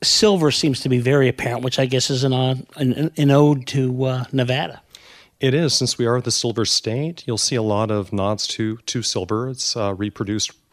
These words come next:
Speaker 2: through the use of stainless steel, aluminum, and aluminum leaf. And we also want to take a note, uh,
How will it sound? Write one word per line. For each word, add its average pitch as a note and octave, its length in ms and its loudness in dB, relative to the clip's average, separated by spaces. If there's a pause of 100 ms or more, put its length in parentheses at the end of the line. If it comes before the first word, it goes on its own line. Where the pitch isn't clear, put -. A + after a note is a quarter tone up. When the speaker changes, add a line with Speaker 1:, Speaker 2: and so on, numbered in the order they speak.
(280)
Speaker 2:
through G#2+ 160 -2
the F#2+ 80 -8
use G2 260 -4
of G2+ 80 -6
stainless F#2 380 -4
steel, A2+ 640 -2
aluminum, G2 520 0
and F#2 120 -2
aluminum F#2+ 440 -2
leaf. G2+ 520 -2 (600)
And C#3 140 0
we D3+ 60 0
also D3+ 260 2
want C#3+ 140 0
to - 60 -4
take C#3 180 -2
a C3 40 -2
note, A#2+ 680 0 (160)
uh, A2+ 260 -4